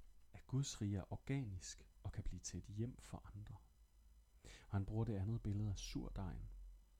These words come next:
som mange af os kender fra coronatiden, hvor vi lige pludselig alle sammen skulle være surdejsbagere. Det her med, at det er noget, der gennemsyrer det, som det kommer i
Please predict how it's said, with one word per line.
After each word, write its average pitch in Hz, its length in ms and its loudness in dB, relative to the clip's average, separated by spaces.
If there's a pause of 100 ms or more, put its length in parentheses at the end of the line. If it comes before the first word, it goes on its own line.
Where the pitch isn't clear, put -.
som - 160 -6
mange 90 240 0
af 92 40 2
os 92 100 -2
kender 95 340 2
fra 85 340 -6
coronatiden, 92 720 -2
hvor 92 280 -2
vi - 120 -6 (540)
lige 101 100 2
pludselig 101 300 2
alle 104 160 4
sammen 87 240 0
skulle 90 260 -2
være 92 120 2
surdejsbagere. 95 1000 2 (2250)
Det 101 80 6
her 101 80 10
med, 107 280 6
at - 280 -2 (280)
det 107 60 4
er 98 40 8
noget, 110 320 8
der 90 220 0 (300)
gennemsyrer 135 580 6 (100)
det, 104 120 6
som 104 180 0
det 92 120 2
kommer 98 260 0
i 87 80 -2